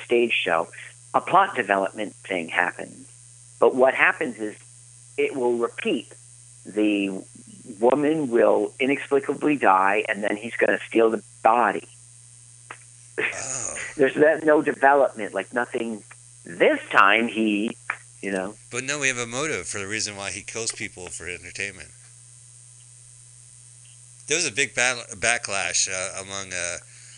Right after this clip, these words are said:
Speaker 2: uh, f-, uh, magicians and, uh, performance spaces after this film came, 'cause no one would book them after this. They're like, "I don't know.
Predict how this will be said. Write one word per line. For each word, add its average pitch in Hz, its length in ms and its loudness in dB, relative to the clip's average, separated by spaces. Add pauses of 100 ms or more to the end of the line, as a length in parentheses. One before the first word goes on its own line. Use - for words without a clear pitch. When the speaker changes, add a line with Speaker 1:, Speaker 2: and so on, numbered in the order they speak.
(140)
Speaker 2:
uh, 80 280 -12
f-, - 200 -12 (380)
uh, 82 240 -14 (480)
magicians 98 580 -8
and, 82 280 -14
uh, 80 220 -12 (220)
performance 117 460 -10
spaces 87 400 -6
after 87 240 -14
this 80 160 -6
film 95 300 -12
came, 76 240 -8 (160)
'cause 92 160 -12
no 120 80 -10
one 117 180 -16
would 95 140 -16
book - 160 -14
them 80 160 -14
after 78 240 -18
this. 69 260 -14
They're 98 140 -10
like, 95 180 -4
"I 120 160 0
don't 175 160 -8
know. 196 300 -2